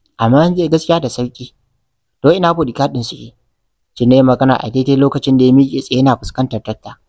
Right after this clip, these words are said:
Daga da kan kafaɗar shi daktan yayi yana faɗin, "Eh to, tun lokacin da, da suka kawo Hajiya ban sake ganin su ba. Duk da na ga akwai firgici gami da tsoro a cikin idanunsu."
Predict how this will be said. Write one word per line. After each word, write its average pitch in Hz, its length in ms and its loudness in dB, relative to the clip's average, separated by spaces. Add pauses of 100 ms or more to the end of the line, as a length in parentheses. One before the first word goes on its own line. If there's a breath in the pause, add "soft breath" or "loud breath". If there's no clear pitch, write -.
(1400)
Daga 139 300 2
da 143 160 2
kan 143 240 -2
kafaɗar 135 400 -2
shi 131 120 -4
daktan 127 340 -4
yayi 113 260 -4 (140)
yana 117 240 -4
faɗin, - 260 -16 (400)
"Eh 165 180 2
to, 135 240 -6 (480)
tun 156 120 2
lokacin 180 360 0
da, 175 80 0
da 165 120 0
suka 156 160 -6 (120)
kawo 147 160 0
Hajiya 135 320 -2
ban 120 140 -4
sake 123 260 -8
ganin 117 260 -14
su - 140 -18
ba. - 160 -20 (640)
Duk 143 120 0
da 156 100 4
na 135 160 2
ga 143 120 2
akwai - 240 -2
firgici - 440 -6
gami 143 240 2
da - 100 -6
tsoro 123 260 -4
a 131 160 2
cikin - 240 -6
idanunsu." 104 460 -10